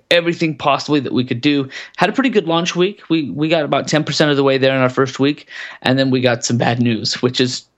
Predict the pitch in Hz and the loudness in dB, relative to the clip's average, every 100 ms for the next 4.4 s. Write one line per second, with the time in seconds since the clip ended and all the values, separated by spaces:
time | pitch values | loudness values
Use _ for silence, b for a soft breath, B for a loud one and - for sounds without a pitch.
0 | - 165 220 - 175 147 135 143 139 120 | -6 -2 0 0 0 2 2 0 0 -2
1 | - 110 110 107 131 120 113 117 123 120 | -2 -2 -2 0 -2 0 0 2 2 0
2 | 113 127 - 131 123 123 147 - B B | 0 -2 0 0 0 0 -2 -6 B B
3 | B B 131 147 170 170 156 - 135 135 | B B 0 2 2 2 2 0 -2 0
4 | 139 135 127 | -2 0 0